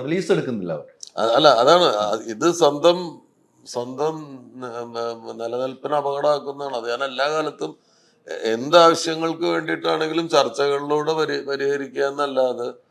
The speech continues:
Speaker 2: സിനിമ ഒരു അത്യാവശ്യമുള്ള സാധനമൊന്നുമല്ല ജനങ്ങൾക്ക്. അരി പോലെ, ബ-, ഊണ് പോലെ, വസ്ത്രം പോലെ, ചികിത്സ പോലെ യാതൊരു ആവശ്യമില്ല സിനിമ. സിനിമ എന്ന് പറയുന്നത്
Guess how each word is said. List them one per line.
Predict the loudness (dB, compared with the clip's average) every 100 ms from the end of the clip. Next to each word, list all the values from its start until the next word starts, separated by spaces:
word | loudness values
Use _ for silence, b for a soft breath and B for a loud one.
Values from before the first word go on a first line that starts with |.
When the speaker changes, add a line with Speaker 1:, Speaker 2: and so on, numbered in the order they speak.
| _ _ _ -12
Speaker 2:
സിനിമ | -6 -4 -2 0 0 -2 -6 -14 _ _ -4
ഒരു | 0 2 2
അത്യാവശ്യമുള്ള | 0 -2 0 2 2 -2 -4 -6 0 0 0 0
സാധനമൊന്നുമല്ല | -2 0 -4 -6 -6 -6
ജനങ്ങൾക്ക്. | -8 -10 -14 -18 _ _ _ _ _ _ _ _ _ _ -4 -2
അരി | 0 -2 0
പോലെ, | 0 0 -2 -2 -8 -8
ബ-, | -4 -4 -4 -4
ഊണ് | -4 -2 -2 2
പോലെ, | 2 2 -2 -4 -10 _ _ _ _ -4
വസ്ത്രം | -4 -4 -6 -2 -2 0
പോലെ, | 0 0 -4 -6 -12 _ _
ചികിത്സ | -12 -8 -8 -8 -4 -4
പോലെ | -2 -2 -2 -6 -8 _ _ -4
യാതൊരു | 0 0 -2 0 0
ആവശ്യമില്ല | 0 -4 -6 -6 -8
സിനിമ. | -10 -14 _ _ _ _ _ _ _ _ _ _ _
സിനിമ | -10 -10 -4 -4 -4 -6 -8 -4
എന്ന് | 0 0
പറയുന്നത് | 0 0 2